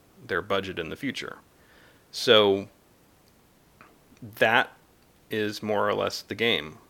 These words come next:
Now, if you have, i-, i-, if you don't feel that you have a project that quite meets those goals, then you have other options. And that's a,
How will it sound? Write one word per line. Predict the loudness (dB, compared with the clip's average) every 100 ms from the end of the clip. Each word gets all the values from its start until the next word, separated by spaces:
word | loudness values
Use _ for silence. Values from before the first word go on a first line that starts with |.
| _ _ _ -6
Now, | 0 0
if | 0
you | -2
have, | 2 4 4 2 -6 -16 _ _ _ _ _ _ _ _ _ _ -20 -20 -14
i-, |
i-, | -12 -10 -10 -10
if | -8
you | -2
don't | -2 0
feel | 2 2
that | 0
you | -2
have | -2
a | -2
project | 2 4 4 2 -6
that | -8
quite | 0 0 0 -8
meets | -8 -6
those | -2 -2 0
goals, | 2 2 0
then | -4
you | -4
have | 2 4 2 0 _ -20 -20 -20 _ -6
other | 0 4
options. | 4 2 -4 -12 -8
And | -6
that's | -4 2
a, | 4 4 0